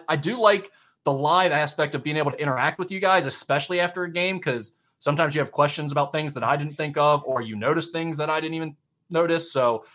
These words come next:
it's interesting to get you guys sort of prompting us as we go. I like that,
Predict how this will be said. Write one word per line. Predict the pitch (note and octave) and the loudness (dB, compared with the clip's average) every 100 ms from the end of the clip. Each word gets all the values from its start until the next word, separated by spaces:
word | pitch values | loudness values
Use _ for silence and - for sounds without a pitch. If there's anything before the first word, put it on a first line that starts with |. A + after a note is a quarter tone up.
| - | -14
it's | A#2+ | -2
interesting | D#3+ D#3 - D3+ | 0 0 -2 -2
to | C#3+ | -2
get | A#2+ | -4
you | C3+ | -4
guys | D3 C#3+ C#3+ | 2 4 4
sort | C#3 | 0
of | B2+ G#2+ _ _ | -2 -6 _ _
prompting | - C#3 D3 E3+ D#3+ | 0 2 2 0 0
us | D#3+ | -2
as | C3 C3 | -2 -4
we | B2+ | -6
go. | A#2+ C3+ D3+ F3+ - _ - | -2 2 2 0 -6 _ -2
I | C3 | 2
like | B2+ D#3+ E3+ | 4 2 4
that, | F3+ F3 | 2 2